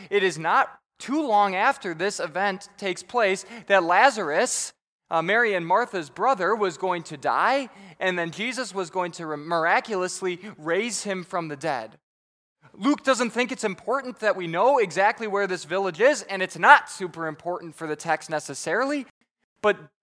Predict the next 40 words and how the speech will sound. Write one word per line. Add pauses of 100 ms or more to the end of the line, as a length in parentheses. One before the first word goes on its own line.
the
Gospel
of
John
tells
us
that
that
village
was
Bethany. (540)
Uh,
Bethany
was
located
about
five
miles
from
Jerusalem, (500)
and
it
was
probably
where
Jesus
would
have
stayed
most
often
when
he
was
going
to
teach
in
the
temple.